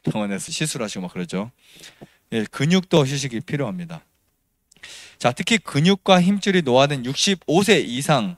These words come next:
고령자는 부상 위험이 정말 클 수 있어요. 만약 운동 후에 적절한 근육통이 생겼다면 다음날 그 부위를 마사지를 해주는 것도 좋고요. 또 살짝 풀어주는 게 좋아요. 이렇게 풀어주는 거 좋고, 아무런 근육통도 느끼지 않는다면 운동 강도가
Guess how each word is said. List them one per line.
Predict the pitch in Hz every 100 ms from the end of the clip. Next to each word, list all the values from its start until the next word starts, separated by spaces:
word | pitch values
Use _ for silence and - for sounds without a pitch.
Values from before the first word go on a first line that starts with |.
| -
고령자는 | 113 117 110 107 101
부상 | - 117 127 110
위험이 | 92 87
정말 | 85 85 85 80 _ _ _ _ _
클 | - 147
수 | 101
있어요. | 87 87 80 -
만약 | 98 120 117
운동 | 123 139 147 143 -
후에 | 160 180 120 147 160 - _
적절한 | - 117 151 143 131
근육통이 | 127 139 139 131 131
생겼다면 | 160 165 156 117 131 135 175 _ _ _ _
다음날 | - 117 131 147 156 165 160
그 | 131
부위를 | - 123 123 131 156 156
마사지를 | 110 98 131 120 120 127
해주는 | 135 127
것도 | 104 -
좋고요. | 90 151 92 87 78 _ _ _ _ _ -
또 | 110 - _
살짝 | - 175 170 160
풀어주는 | - 147 127 110
게 | 92
좋아요. | 85 80 76 _ _ _ _
이렇게 | 196 - 104
풀어주는 | 131 131 120
거 | 107
좋고, | 101 95 - 110 - - - _
아무런 | - 139 190 214
근육통도 | 196 160 175 185 170
느끼지 | 147 135 160 151
않는다면 | 120 135 127 131
운동 | 120 143 147
강도가 | - 120 131 151 180